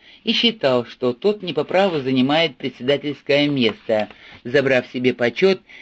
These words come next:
и, конечно, лишнюю пару тысяч долларов в год. На этом решил сыграть Джиллард. Рюда он застал в саду в шезлонге под тенью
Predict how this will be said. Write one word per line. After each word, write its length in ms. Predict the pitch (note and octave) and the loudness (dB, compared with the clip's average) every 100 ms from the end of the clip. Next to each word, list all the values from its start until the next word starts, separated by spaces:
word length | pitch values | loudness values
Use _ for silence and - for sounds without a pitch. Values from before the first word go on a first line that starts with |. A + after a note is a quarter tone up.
| - | -6
и, 260 | - A#3+ A3 | 0 2 2
конечно, 600 | G#3+ D#3+ E3+ F#3 - C#3+ | 2 2 2 2 0 0
лишнюю 420 | D3+ F3+ - C3 | 2 2 0 -2
пару 300 | B2 C#3 A#2+ | 0 2 2
тысяч 420 | A2 F3+ - B2+ A#2 | 2 0 -2 -8 -2
долларов 400 | B2+ C3 C3+ B2+ | 2 4 2 0
в 80 | |
год. 260 | A#2+ A2 F#2+ _ _ _ _ _ _ _ - - _ - - | 0 0 0 _ _ _ _ _ _ _ -20 -20 _ -20 -2
На 120 | A3 | 2
этом 260 | B3+ A#3 G3+ | 4 4 4
решил 360 | F3+ F3 G#3 | 4 4 2
сыграть 400 | G#3 D3+ D#3+ D#3 | 2 2 2 2
Джиллард. 420 | A#2 B2+ G#2 F2+ - _ _ _ - - - | 0 2 2 0 -6 _ _ _ -20 -20 -6
Рюда 320 | - B3 F#3 E3 | 2 4 4 4
он 140 | C#3+ | 4
застал 360 | D3 D3 D#3 C#3+ | 2 2 2 2
в 60 | |
саду 380 | - D#3 D#3 G3+ | 0 0 2 0
в 100 | - | 0
шезлонге 640 | C#3+ C3 C#3+ F#3+ G3 D3 | -2 0 4 4 4 0
под 220 | - B2+ B2 | 0 -2 0
тенью 520 | C#3+ C#3 C3+ - | -2 0 -2 -4